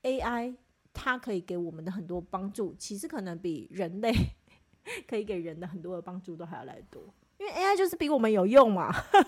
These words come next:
<laughs> 对不对？所以你什么东西都要去想有用的话，那我告诉你，人类超没用。<laughs> 我不是在妄自菲薄，就是说，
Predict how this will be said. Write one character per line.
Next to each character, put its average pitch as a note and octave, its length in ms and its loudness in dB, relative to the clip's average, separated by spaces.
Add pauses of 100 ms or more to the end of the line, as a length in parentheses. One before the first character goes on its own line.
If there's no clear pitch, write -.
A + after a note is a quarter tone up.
(140)
<laughs> - 520 -4
对 D4+ 120 -2
不 D4 60 0
对？ D4 80 8 (320)
所 A#4+ 140 8
以 B4+ 80 10
你 C#5 180 2
什 - 120 2
么 A3+ 100 -2
东 E4 160 4
西 G4 100 2
都 G#4+ 160 0
要 A4 100 2
去 G4 100 0
想 C4+ 200 -6
有 B3+ 160 -2
用 B3 200 -2
的 F#3+ 100 -8
话， G#3+ 200 0
那 A#3+ 100 -4
我 G#3+ 80 0
告 G#3 180 6
诉 G3+ 120 -2
你， E3+ 120 -8
人 D#3+ 160 -8
类 G3 160 -2
超 F3+ 380 -4
没 C#3+ 340 -12
用。 - 220 -12 (160)
<laughs> - 1300 -2
我 B3 100 0
不 C4 200 -4
是 E4 200 -6
在 E4 180 4
妄 C4+ 300 2
自 A3 320 -2
菲 E3 360 -2
薄， A2 340 -6
就 G3+ 140 -4
是 A3 120 -6
说， G3 380 -2